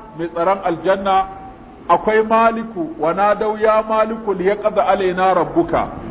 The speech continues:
mai tsaron wuta, akwai Munkar da Nakir, ya zo a hadisi masu tambaya a cikin kabari. Duk wanda sunansa ya zo, to kai imani da cewa shi mala'ika ne kuma ga sunansa.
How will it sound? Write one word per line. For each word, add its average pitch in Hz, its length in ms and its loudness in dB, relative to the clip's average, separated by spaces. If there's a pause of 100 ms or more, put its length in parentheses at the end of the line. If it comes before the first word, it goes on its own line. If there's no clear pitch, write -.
(100)
mai 165 140 4
tsaron 180 400 2
wuta, 175 340 0 (100)
akwai 214 260 2
Munkar 220 500 -2
da 160 120 2
Nakir, 160 440 0 (380)
ya 180 180 4
zo 214 120 0
a 180 120 2
hadisi 180 460 -4
masu 165 280 0
tambaya 180 500 2
a 139 120 -4
cikin 165 240 -4
kabari. 143 380 0 (480)
Duk 285 220 2
wanda 285 280 4
sunansa 240 600 -2
ya 208 160 6
zo, 214 280 4 (340)
to 185 120 2
kai 185 180 2
imani 226 640 2
da 170 140 -2
cewa 208 360 2
shi 269 240 -2
mala'ika 226 640 2
ne 202 120 -2
kuma 220 280 0
ga 180 220 2
sunansa. 170 580 -2